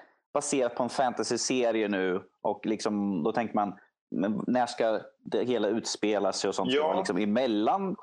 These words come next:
Speaker 1: säsongerna? Ska det vara liksom en sån här, en mellansekvens till nästa säsong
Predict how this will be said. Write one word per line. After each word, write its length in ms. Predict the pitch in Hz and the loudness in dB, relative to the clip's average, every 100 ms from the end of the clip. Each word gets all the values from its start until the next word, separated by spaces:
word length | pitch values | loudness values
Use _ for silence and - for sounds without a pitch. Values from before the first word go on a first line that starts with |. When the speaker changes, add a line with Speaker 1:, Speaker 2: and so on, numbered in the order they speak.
| - | -2
Speaker 1:
säsongerna? 640 | 196 - 180 170 165 156 | -2 0 0 0 0 0
Ska 120 | 165 117 | 0 0
det 60 | |
vara 100 | 110 | 0
liksom 220 | 113 117 | 0 0
en 60 | 110 | 0
sån 140 | 120 | 2
här, 160 | 110 110 - - _ _ | 0 0 -4 -20 _ _
en 220 | 113 110 107 - | -2 -2 -4 -4
mellansekvens 1000 | 127 131 127 117 113 131 131 147 170 170 | 0 2 2 0 0 -2 -2 -2 -2 -2
till 100 | - | 0
nästa 320 | 139 123 - | 0 0 -2
säsong 480 | 113 107 - 135 180 | -2 0 0 0 -2